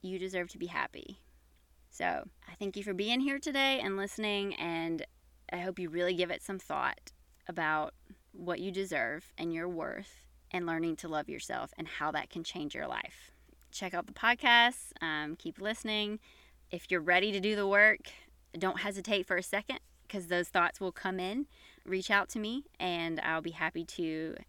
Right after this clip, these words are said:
do a free call to see if we can work together. But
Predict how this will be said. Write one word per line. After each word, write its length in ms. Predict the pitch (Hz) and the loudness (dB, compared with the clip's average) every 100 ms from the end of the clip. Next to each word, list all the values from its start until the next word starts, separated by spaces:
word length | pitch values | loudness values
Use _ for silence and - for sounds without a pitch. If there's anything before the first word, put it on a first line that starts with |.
| - | -8
do 300 | 170 175 165 | -2 0 0
a 280 | - 165 160 | 0 0 -2
free 300 | - - 233 | -4 -8 -8
call 340 | 226 233 240 - | -6 -4 -4 -4
to 160 | - | -6
see 180 | - 190 | -6 -4
if 100 | 196 | -4
we 80 | 180 | -6
can 140 | 180 | -6
work 200 | 175 - | -6 -6
together. 460 | - - - - - - - | -8 -8 -6 -6 -8 -12 -12
But 380 | 185 175 165 - | -6 -2 -2 -4